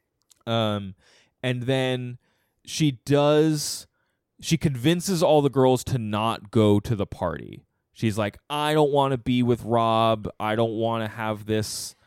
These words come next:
night where I lose my virginity. I'm not really feeling this relationship. Can we please just have a classic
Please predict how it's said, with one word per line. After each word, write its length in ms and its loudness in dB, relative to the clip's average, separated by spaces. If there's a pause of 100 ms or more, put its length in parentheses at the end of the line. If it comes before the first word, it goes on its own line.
(440)
night 300 0
where 160 4
I 40 2
lose 260 2
my 100 0
virginity. 720 -2
I'm 220 -4
not 260 -4
really 260 0
feeling 400 -2
this 160 -4
relationship. 800 -4
Can 160 -6
we 80 -2
please 560 -4
just 220 -6
have 260 -4
a 80 -2
classic 640 -10